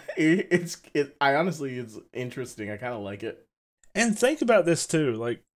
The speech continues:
Speaker 2: we were talking about all the characters that manipulated Truman and all that, but talking about the world of Truman's, uh, I for-, I forgot what's it called. It's called, like, Sea something? Sea Haven?
Speaker 1: Oh yeah, Sea Haven.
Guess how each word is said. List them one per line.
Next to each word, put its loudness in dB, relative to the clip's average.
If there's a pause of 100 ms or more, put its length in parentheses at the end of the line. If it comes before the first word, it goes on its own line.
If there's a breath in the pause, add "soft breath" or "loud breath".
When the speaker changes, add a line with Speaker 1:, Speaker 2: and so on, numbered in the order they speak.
(160)
Speaker 2:
we 8
were 10
talking 4
about 2
all 6
the -2
characters -6
that -4
manipulated -6
Truman -8 (760)
and -6
all -4
that, -2 (480)
but 2
talking -2
about 2
the -4
world -4
of -6 (400)
Truman's, -6 (100)
uh, -6
I -16
for-, -10
I -12
forgot -4
what's -4
it -4
called. -6
It's -14
called, -2
like, -6
Sea -4
something? -10 (560)
Sea -4
Haven? -4 (640)
Speaker 1:
Oh 4
yeah, 2
Sea -4
Haven. -4